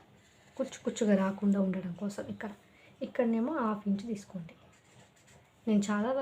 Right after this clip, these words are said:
సార్లు చెప్పాను ఇక్కడ హాఫ్ ఇంచ్ ఎందుకు తీసుకోవాలని అంటే ఇక్కడ నేను మీకు కొలతతో చెప్తా, ఇక్కడ మళ్ళీ మీకు ఒకసారి అర్థమయ్యేటట్టుగా. ఇక్కడ ఉక్స్ పట్టి సైడు తీరులాగా తీస్తే ఈ చంక భాగం దగ్గర అంటే మనకి షేప్ పట్టి మీది కనిపించాలి,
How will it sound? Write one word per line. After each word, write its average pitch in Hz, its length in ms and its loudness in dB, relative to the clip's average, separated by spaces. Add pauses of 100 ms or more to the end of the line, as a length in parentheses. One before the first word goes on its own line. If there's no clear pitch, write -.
(180)
సార్లు 208 300 2
చెప్పాను 208 380 0
ఇక్కడ 190 220 -2
హాఫ్ 202 200 -2
ఇంచ్ 220 220 -2
ఎందుకు 202 240 4
తీసుకోవాలని 196 640 0 (100)
అంటే 294 200 -2 (520)
ఇక్కడ 220 220 0
నేను 202 200 6
మీకు 196 300 -2
కొలతతో 196 440 0
చెప్తా, 185 320 -6
ఇక్కడ 185 180 -8 (140)
మళ్ళీ 180 260 -4
మీకు 202 200 -8 (340)
ఒకసారి - 340 -8 (120)
అర్థమయ్యేటట్టుగా. 175 600 -8 (100)
ఇక్కడ 202 160 -2 (120)
ఉక్స్ - 220 -8
పట్టి 208 280 -2
సైడు 185 300 0 (480)
తీరులాగా 208 500 2
తీస్తే - 280 0 (180)
ఈ 202 120 -2
చంక 202 220 4 (100)
భాగం 196 280 4
దగ్గర 170 220 -8 (300)
అంటే 208 180 4
మనకి 214 280 -2
షేప్ 226 260 2
పట్టి 208 240 -2
మీది 214 280 2
కనిపించాలి, 185 560 -4